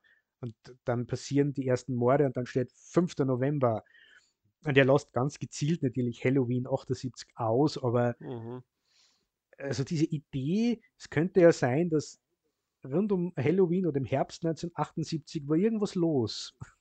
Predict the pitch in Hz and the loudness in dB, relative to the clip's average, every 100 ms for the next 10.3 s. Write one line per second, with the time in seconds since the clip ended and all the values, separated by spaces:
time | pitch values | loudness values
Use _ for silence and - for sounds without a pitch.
0 | _ 196 - 135 - 139 143 139 143 175 | _ -2 -2 -8 -10 -2 0 2 2 2
1 | 185 160 - 156 147 131 151 143 131 - | 2 -6 -2 -2 -2 -4 -4 -6 -8 -6
2 | 131 139 117 104 104 _ 117 - - - | -6 -4 -6 -10 -12 _ -8 -8 -18 -20
3 | _ _ _ - - - - - 117 113 | _ _ _ -20 -20 -20 -14 -10 -8 -8
4 | 107 - _ _ _ _ _ 202 240 - | -10 -14 _ _ _ _ _ -12 -10 -10
5 | - - - _ - 123 120 117 113 - | -12 -18 -20 _ -20 -16 -14 -12 -12 -12
6 | 120 117 107 120 117 110 113 107 110 110 | -14 -12 -14 -14 -12 -10 -8 -8 -8 -8
7 | 104 104 101 101 _ _ _ _ _ _ | -8 -6 -6 -10 _ _ _ _ _ _
8 | _ _ _ - - - 123 117 117 120 | _ _ _ -20 -20 -6 4 4 4 2
9 | 117 113 - 123 131 120 113 - 135 113 | 4 2 2 -2 -2 0 -2 -2 -6 -4
10 | 110 110 113 | -2 -4 -8